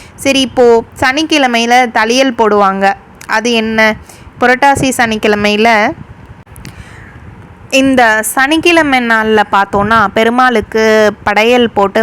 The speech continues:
வணங்குறவங்க இருப்பாங்க. So, வீடு வாசல்லாம் சுத்தம் செஞ்சுட்டு, மொத நாளே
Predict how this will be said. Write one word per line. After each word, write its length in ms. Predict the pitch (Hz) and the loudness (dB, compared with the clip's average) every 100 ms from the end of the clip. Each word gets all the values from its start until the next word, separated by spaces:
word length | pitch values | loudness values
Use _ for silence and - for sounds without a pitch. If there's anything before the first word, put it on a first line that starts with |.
| 220 | 0
வணங்குறவங்க 600 | 196 202 202 190 185 196 | -2 -2 0 0 0 0
இருப்பாங்க. 480 | 190 185 - 180 180 180 - - - - | 0 -2 -4 -6 -4 -6 -8 -18 -18 -10
So, 120 | - 214 | -2 0
வீடு 260 | 220 247 240 | 2 2 2
வாசல்லாம் 600 | 220 208 196 190 196 208 | 2 0 -2 0 0 -2
சுத்தம் 480 | 208 - - 226 220 - | -8 -8 -4 -2 -2 -6
செஞ்சுட்டு, 440 | 196 196 196 214 202 | -6 -6 -4 -4 -2
மொத 260 | 190 202 | -2 0
நாளே 340 | 208 196 185 | 0 0 0